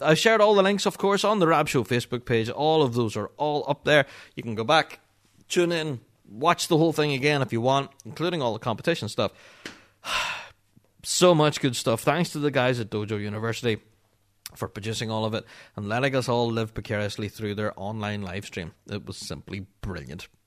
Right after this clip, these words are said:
So there you go. Right, guys, that's it for another Big Rab Show podcast. If you enjoyed this week's podcast, please consider giving us a rating, depending on where you're listening to this, of course.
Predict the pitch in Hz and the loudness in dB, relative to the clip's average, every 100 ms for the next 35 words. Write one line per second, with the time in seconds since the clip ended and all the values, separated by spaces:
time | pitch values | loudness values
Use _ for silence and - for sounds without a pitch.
0 | _ - 196 202 185 196 - - - - | _ -2 0 2 4 6 4 -2 -18 -4
1 | 247 262 262 262 240 285 330 349 302 349 | 2 2 4 4 4 6 6 4 2 0
2 | - - 262 226 202 190 175 202 208 214 | 0 2 4 4 4 4 4 2 6 4
3 | 202 233 233 214 220 165 107 - _ - | 6 4 6 4 4 4 2 -2 _ 4
4 | 262 254 269 254 233 254 240 226 247 - | 4 4 0 2 6 6 6 4 0 0
5 | 220 208 220 190 - 214 233 226 - 196 | 0 2 2 0 -2 0 0 0 -2 -2
6 | 196 180 139 131 160 160 160 151 165 156 | 2 2 0 2 2 4 0 0 0 2
7 | 170 190 196 110 87 - 175 170 160 156 | 2 2 2 0 -8 0 2 4 4 6
8 | 160 147 147 170 185 170 170 170 147 - | 6 6 4 2 -4 -4 -4 -4 -6 -2
9 | 190 202 | 0 0